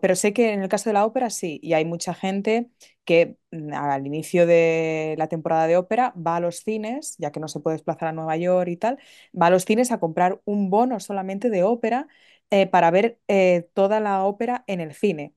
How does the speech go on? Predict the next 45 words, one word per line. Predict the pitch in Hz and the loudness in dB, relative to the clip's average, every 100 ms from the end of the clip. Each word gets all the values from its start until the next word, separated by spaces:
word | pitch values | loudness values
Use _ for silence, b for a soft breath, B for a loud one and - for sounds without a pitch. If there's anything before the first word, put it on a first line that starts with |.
| - | -2
toda | 196 | 2
esa | 196 208 | 2 0
temporada | 202 196 202 190 | -2 0 0 0
de | 196 | -2
ópera | 196 196 | -2 -2
de, | 190 185 185 | -2 -2 -4
de | 180 | -4
la | 185 | -4
Ópera | 185 190 | -4 -4
de | 185 | -6
Nueva | 190 196 | -4 -2
York | 254 | -2
en | 214 | -4
el | 165 | -10
cine. | - 175 147 _ _ - | -10 -10 -10 _ _ -4
Y | 185 | 0
me, | 175 - | 0 0
me | 185 175 | -4 -2
pareció | 160 170 | 0 2
bastante | 190 208 196 | 0 0 -2
curioso. | 196 196 233 262 262 _ _ _ _ _ _ _ | -2 -2 -2 -4 -10 _ _ _ _ _ _ _
Yo | 214 180 | -6 -2
estuve | 180 180 | 0 2
trabajando | 185 180 190 | 2 2 -2
en | 185 | -4
unos | 185 180 | -6 -4
cines, | 208 240 247 b b b - | -2 -2 -4 b b b 0
eh, | 196 180 165 165 | 4 4 4 2
hace | 165 - 180 175 | 0 2 2 2
tiempo | 196 202 202 - - | 0 -2 -2 -4 -4
y, | 190 170 156 151 - | -4 -2 -4 -6 -6
y | 170 | -4
muchas | 165 165 185 180 180 | -4 -2 0 0 -2
personas | 190 202 226 | -6 -4 -6
venían | 208 175 175 | -4 -4 -4
en | |
septiembre, | 175 180 - 202 220 262 277 - | -6 -8 -4 -2 0 0 0 -2
octubre, | 165 160 214 214 277 | -8 -4 -2 0 -2
no | 233 175 | -4 -8
me | |
acuerdo | 170 170 | -8 -8
cuándo | 170 165 165 | -8 -8 -10
salía | - 165 160 | -6 -6 -4
la | 160 | -6
te-, | 160 160 | -6 -8